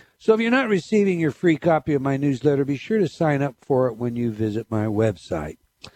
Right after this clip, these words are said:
All right. Now, <clears throat> before the break, Major Dames, I had asked you essentially why our government had abandoned this and whether or not the Soviets had been successful.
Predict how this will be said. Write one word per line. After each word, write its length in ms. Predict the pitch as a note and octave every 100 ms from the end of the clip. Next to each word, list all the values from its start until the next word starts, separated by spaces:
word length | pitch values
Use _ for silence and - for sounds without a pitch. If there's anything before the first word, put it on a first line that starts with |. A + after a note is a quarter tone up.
| - - _ D#3
All 120 | D#3+
right. 300 | C#3 F2 -
Now, 320 | C#3+ D#3 D3+ _ _ C#3
<clears throat> 260 | A#2+ G2+
before 360 | C3+ - A3 G#3
the 80 | D3+
break, 460 | A#2 C#3 A2 - - _ _ _ _ _ _ _ _ - - _ -
Major 240 | E3+ D#3+ D#3
Dames, 400 | F3 F#3+ F3 F3+
I 160 | F3
had 540 | D#3+ C3 A#2+ - D3+ -
asked 380 | E3+ E3 C#3+ -
you 140 | D3
essentially 720 | C3+ A#2+ E3+ D#3 - D3+ C#3
why 400 | C3 C#3 D3 D3
our 160 | C#3 A#2+
government 540 | A2 C3+ C3 C3 B2
had 180 | A2 A#2+
abandoned 760 | G2+ _ - B2+ C#3 C#3 C#3 B2
this 320 | C3 B2 -
and 140 | A2
whether 320 | A2+ B2 B2 A#2+
or 60 |
not 260 | A2+ A#2 -
the 100 | G2
Soviets 600 | - D3+ C#3 B2 A#2+ -
had 140 | A#2
been 160 | B2 A2+
successful. 720 | - A2+ - C3+ A#2+ - C3